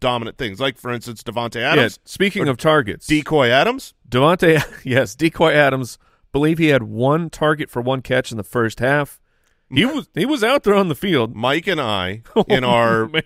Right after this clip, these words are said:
Speaker 1: Champ, Champ, Champ team, our, our Dino Junior roster that we co-managed together.
Speaker 2: Oh.
Speaker 1: I mean, we, we basically already knew we were winning.
Speaker 2: Yeah, we needed about three points from,
Speaker 1: Yeah,
Speaker 2: from
Speaker 1: about,
Speaker 2: Adams.
Speaker 1: about three points from Davante Adams.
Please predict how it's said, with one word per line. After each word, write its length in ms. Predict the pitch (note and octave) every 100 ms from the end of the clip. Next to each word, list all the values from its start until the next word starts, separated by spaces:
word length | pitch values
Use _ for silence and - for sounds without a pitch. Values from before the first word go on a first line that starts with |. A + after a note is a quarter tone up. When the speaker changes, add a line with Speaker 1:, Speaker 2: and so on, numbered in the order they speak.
| -
Speaker 1:
Champ, 240 | D3 C3 C3+
Champ, 220 | D3 D3
Champ 280 | C#3 A#2+ -
team, 440 | - A2 G#2+ A#2+
our, 380 | - A2+ A2 A2+
our 180 | A2 A2
Dino 320 | A2 A#2 B2
Junior 380 | A2+ A#2+ A#2 A2
roster 420 | A2 G#2 G2 A2+
that 140 | G#2
we 100 | F#2+
co-managed 560 | G#2 A#2 A2 G#2 G2+ -
together. 480 | G2+ C3+ B2 G2 E2+
Speaker 2:
Oh. 140 | D#2 - _ _
Speaker 1:
I 80 | D3
mean, 100 | D3
we, 160 | D#3 E3
we 180 | D#3+ D#3
basically 520 | D3+ D3 - C#3 C3
already 240 | B2+ A#2+
knew 160 | A#2+ A#2
we 100 | A2
were 140 | G2+
winning. 420 | G#2+ A#2 F#2 C#3 - -
Speaker 2:
Yeah, 100 | C3
we 100 | A#2+
needed 280 | C#3 C3+ - _ _ -
about 240 | C3 A#2
three 160 | D#3 D#3
points 340 | - A2+ F2
from, 80 | A#2+
Speaker 1:
Yeah, 120 | C3
Speaker 2:
from 180 | G2 A#2+
Speaker 1:
about, 120 | A2+
Speaker 2:
Adams. 240 | G#2 F2 -
Speaker 1:
about 200 | G3 -
three 220 | A3+ A3
points 340 | - G3 C3
from 160 | - C3
Davante 380 | C3 C#3 C3 C3
Adams. 420 | B2+ A#2 F#2+ -